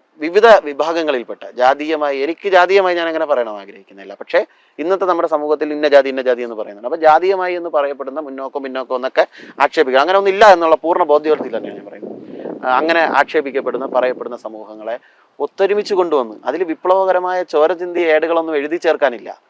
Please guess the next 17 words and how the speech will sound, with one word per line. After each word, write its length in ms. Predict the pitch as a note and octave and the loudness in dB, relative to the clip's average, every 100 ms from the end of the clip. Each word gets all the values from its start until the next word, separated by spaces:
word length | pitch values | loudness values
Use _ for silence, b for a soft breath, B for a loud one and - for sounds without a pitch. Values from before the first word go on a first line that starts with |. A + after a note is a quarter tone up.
| _ _ _ _ _ D3 | _ _ _ _ _ -2
വച്ച 220 | D3 - | 0 2
ബോർഡുകളുടെയോ 720 | F#3 F3 F#3+ G3 F#3+ F3+ F#3 | 2 4 4 4 2 0 0
പരസ്യങ്ങളുടെയോ 760 | E3+ D#3 D#3+ F3+ E3+ E3+ E3 D#3+ | 4 4 2 -2 -2 -2 0 4
കാര്യങ്ങൾ 360 | D3+ D3+ D3+ C#3+ | 4 4 -2 -2
കാണാൻ 200 | C#3 C#3+ | -2 0
സാധ്യമല്ല, 500 | B2+ A#2+ A2+ F#2+ - _ _ _ _ - | 0 -2 -4 -14 -20 _ _ _ _ -2
പക്ഷെ 160 | E3+ | 4
അതിലൊന്ന് 420 | F#3 G#3+ F#3 A3 | 6 6 4 2
കാണാൻ 300 | A#3+ F3 D#3 | 6 6 6
സാധിക്കും. 580 | C#3+ A2+ G2+ _ G2+ _ _ b b b D3+ | 2 -2 -4 _ -20 _ _ b b b 6
കാലങ്ങൾക്കിപ്പുറം 1080 | F3 G#3 A3+ A3+ A3 G3 - G3 D3 G2+ _ _ _ _ _ _ _ - | 8 8 6 2 0 -2 0 4 4 2 _ _ _ _ _ _ _ -6
പിണറായി 380 | E3 F3+ F#3+ F#3 | 2 8 8 6
വിജയൻ 340 | D3 D3+ A2 F2+ _ _ C#3 | 0 -2 -2 -6 _ _ -2
കേരളത്തിന്റെ 380 | D3+ D#3 D#3 | 0 0 -2
മുഖ്യമന്ത്രി 600 | C#3+ B2 D#3+ C3+ A2+ G#2 G#2+ _ _ _ _ _ C#3+ | -6 -4 -2 -2 -4 -14 -18 _ _ _ _ _ 4
ദേവസ്വം 460 | F3 A#3 A#3 A#3+ | 6 8 4 2
ബോർഡുകളിൽ 520 | G#3+ G3 F#3 E3+ D#3+ | 4 6 6 4 0